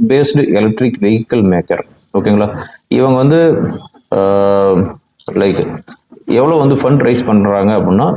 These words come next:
டூ தௌசண்ட் நைன் ஹண்ட்ரட் எயிட்டி ஒன் க்ரோருக்கு வந்து இவங்க வந்து ஃபண்ட் வந்து ரைஸ் பண்றாங்க. அதுக்காக ஐ பி ஓ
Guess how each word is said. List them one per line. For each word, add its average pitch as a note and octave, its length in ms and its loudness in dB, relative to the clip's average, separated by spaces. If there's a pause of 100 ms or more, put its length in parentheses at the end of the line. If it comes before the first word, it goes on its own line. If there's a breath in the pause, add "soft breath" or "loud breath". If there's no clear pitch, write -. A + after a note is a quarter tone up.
டூ E3+ 160 0
தௌசண்ட் D#3 260 0
நைன் B2+ 320 2
ஹண்ட்ரட் A#2+ 260 0
எயிட்டி A#2 260 0
ஒன் A2 280 0
க்ரோருக்கு C3 320 0
வந்து G#2+ 260 2
இவங்க G2+ 220 2
வந்து G#2 480 0 (240)
ஃபண்ட் G#2+ 160 2
வந்து G#2+ 260 2
ரைஸ் G#2+ 240 -2
பண்றாங்க. F#2 580 -2 (400 loud breath)
அதுக்காக G2+ 300 0
ஐ G2+ 160 0
பி A2+ 180 0
ஓ G2+ 140 0